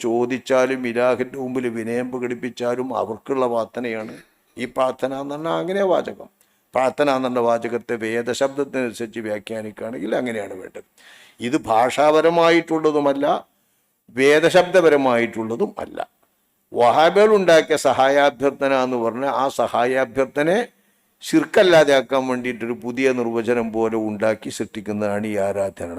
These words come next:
അപ്പം അതിൻ്റേതായ ദോഷങ്ങളൊക്കെ അതിൽ വരും, അതിൻ്റേതായ കുറവുകളും അതിൻ്റെ അടിസ്ഥാനത്തിൽ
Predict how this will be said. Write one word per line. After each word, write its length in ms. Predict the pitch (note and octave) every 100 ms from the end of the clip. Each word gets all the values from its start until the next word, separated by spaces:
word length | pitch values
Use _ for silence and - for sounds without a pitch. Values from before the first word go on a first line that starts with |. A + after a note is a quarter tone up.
| F#2+
അപ്പം 220 | G2 A#2+
അതിൻ്റേതായ 600 | A#2 B2+ C3+ D3+ D3+ D3 D3+ C#3
ദോഷങ്ങളൊക്കെ 760 | A2 A#2 - C#3 B2 G#2+ -
അതിൽ 140 | A2 - A2+
വരും, 240 | G2+ G2 _ _ _ _ _ _ _ _ _ -
അതിൻ്റേതായ 500 | G#2+ A#2+ C3+ B2+ A#2+ A2+
കുറവുകളും 600 | A2 G#2+ A2+ A#2+ A#2+ D3+ G#3+ _ _ _ _ -
അതിൻ്റെ 260 | G#2+ B2+ B2+
അടിസ്ഥാനത്തിൽ 600 | A2+ G2+ C3 B2 G#2+ A#2+